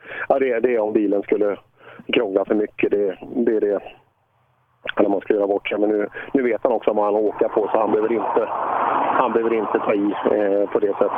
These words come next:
Men fighten är Matti, Simon och så väntar vi in Grönberg. Den blir ju skitkul alltså.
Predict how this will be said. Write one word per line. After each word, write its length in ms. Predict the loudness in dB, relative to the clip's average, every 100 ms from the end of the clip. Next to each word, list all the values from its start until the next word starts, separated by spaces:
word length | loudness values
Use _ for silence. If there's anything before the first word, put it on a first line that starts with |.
| -2 -2 0 0 -2 0 -2 -2 -4 -6 -8 -12 -14 -14 -14 -14 -12 -12 -14 -12 -6 -4
Men 100 | 0
fighten 380 | -2 0 0
är 100 | 0
Matti, 560 | 0 -2 -2 -4 0 -2 0
Simon 440 | -2 0 0 0 0
och 80 |
så 80 | 0
väntar 300 | 0 0 0
vi 120 | 0
in 100 | 0
Grönberg. 760 | 0 0 0 -2 0 0 0 -4 -8 -18 -20 -18 -4
Den 160 | -2 -2
blir 120 | -2 0
ju 140 | 0
skitkul 640 | 0 -4 -8 -4 -2 0
alltså. 300 | 0 2 2